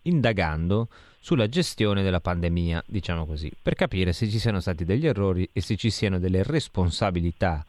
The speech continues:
a livello, eh, giuridico, proprio a livello di leggi violate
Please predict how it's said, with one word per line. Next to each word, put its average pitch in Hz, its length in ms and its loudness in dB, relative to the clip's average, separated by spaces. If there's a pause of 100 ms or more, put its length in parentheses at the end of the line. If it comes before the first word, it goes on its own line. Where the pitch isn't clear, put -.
(420)
a - 100 -2
livello, 87 800 0 (160)
eh, 82 480 -14 (680)
giuridico, 117 760 -2 (340)
proprio - 380 -8
a - 40 -8
livello 95 300 -2
di 101 340 -2
leggi 98 320 2
violate 127 680 2